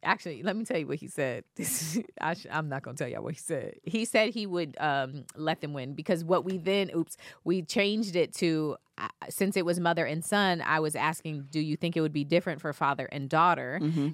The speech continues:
Speaker 1: And I asked him what he would do. And so he, um, said he would let the girls win, which I was like, "Yes." And I believe my daddy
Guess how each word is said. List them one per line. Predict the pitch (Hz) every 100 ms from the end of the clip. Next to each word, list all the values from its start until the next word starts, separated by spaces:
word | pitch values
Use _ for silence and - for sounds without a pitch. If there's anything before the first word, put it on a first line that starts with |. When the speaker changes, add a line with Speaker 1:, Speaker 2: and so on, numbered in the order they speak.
| -
Speaker 1:
And | 151
I | 143 139
asked | 147 156 165
him | 156
what | 147
he | - 170
would | 127
do. | 123 -
And | 143
so | 139
he, | 143 156 135 -
um, | - 113 110 104 -
said | - 160 143
he | 156
would | 123
let | 131
the | 87
girls | 104 101 -
win, | - 165 - _
which | 151 -
I | 139
was | 135 139
like, | 135 135
"Yes." | 139 151
And | 139
I | 135
believe | 135 135
my | 139
daddy | 135 139 131